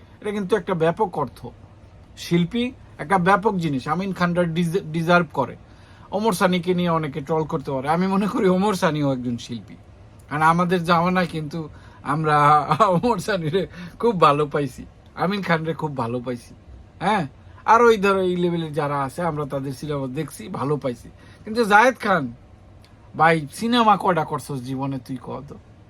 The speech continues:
তুই কয়টা সিনেমা করছস ভাই? কয়টা সিনেমা, তুই কয়টা ব্যবসা হিট, ব্যবসা সফল দিছিস কয়টা সিনেমা, এটা ক।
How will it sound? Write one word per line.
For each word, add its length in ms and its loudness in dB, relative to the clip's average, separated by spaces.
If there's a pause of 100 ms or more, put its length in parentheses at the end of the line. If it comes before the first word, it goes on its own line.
(500)
তুই 80 -4
কয়টা 260 8
সিনেমা 340 0
করছস 380 -10
ভাই? 260 -6
কয়টা 260 4
সিনেমা, 380 -2
তুই 200 -8
কয়টা 360 2 (400)
ব্যবসা 420 4
হিট, 280 0 (120)
ব্যবসা 340 -2
সফল 340 -2
দিছিস 320 -10
কয়টা 220 -8
সিনেমা, 300 -12
এটা 120 -14
ক। 40 -20